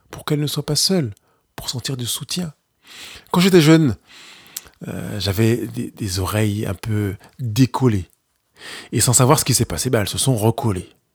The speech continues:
N'hésitez pas à imaginer que vos oreilles se décollent, qu'elles s'ouvrent,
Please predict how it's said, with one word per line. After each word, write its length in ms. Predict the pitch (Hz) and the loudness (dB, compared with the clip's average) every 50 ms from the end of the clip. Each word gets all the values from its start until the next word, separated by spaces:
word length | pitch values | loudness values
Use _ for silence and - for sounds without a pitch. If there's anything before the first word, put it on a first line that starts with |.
| _ _ _ _ _ - - - - - - - - - - | _ _ _ _ _ -20 -20 -20 -16 -16 -16 -16 -10 -2 2
N'hésitez 340 | 190 196 262 262 - 226 | 4 6 6 8 6 6
pas 120 | 220 - 269 | 6 6 4
à 180 | - - 131 | 4 6 4
imaginer 540 | 127 110 110 131 165 165 131 123 127 165 202 | 6 6 6 6 6 8 8 6 6 6 4
que 100 | - - | 4 4
vos 260 | 135 113 123 123 113 | 4 6 6 6 6
oreilles 260 | 117 117 135 185 202 175 | 6 6 6 6 6 4
se 140 | - - | 4 2
décollent, 680 | 135 113 110 120 143 147 - - - 160 151 131 113 107 | 2 2 2 2 2 2 4 6 6 8 8 8 6 4
qu'elles 200 | - 147 135 123 | 4 4 4 4
s'ouvrent, 680 | - - - - - - 233 240 214 151 113 - | 4 4 2 2 2 4 6 6 6 6 4 0